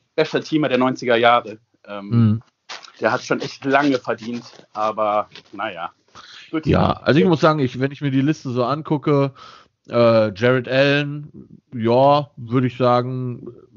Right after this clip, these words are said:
Speaker 2: auf, weiß ich, also bin ich so ein bisschen zwiegespalten, weil definitiv natürlich ein guter Spieler,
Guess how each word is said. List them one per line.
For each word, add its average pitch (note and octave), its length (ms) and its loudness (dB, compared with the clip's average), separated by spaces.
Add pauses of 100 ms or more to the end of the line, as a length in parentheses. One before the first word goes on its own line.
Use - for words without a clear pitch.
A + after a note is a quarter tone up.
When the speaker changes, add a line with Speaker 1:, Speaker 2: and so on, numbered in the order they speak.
(180)
Speaker 2:
auf, G#2+ 220 -4 (120)
weiß C#3+ 560 -2
ich, - 100 -10
also A#2+ 140 0
bin C3 120 2
ich C#3 80 0
so C3+ 80 0
ein C3+ 60 2
bisschen C3+ 200 -4
zwiegespalten, D#3 880 -2
weil A#2 200 4
definitiv D3 540 0
natürlich C3+ 320 -2
ein B2 40 -6
guter C3 280 0
Spieler, F3+ 540 0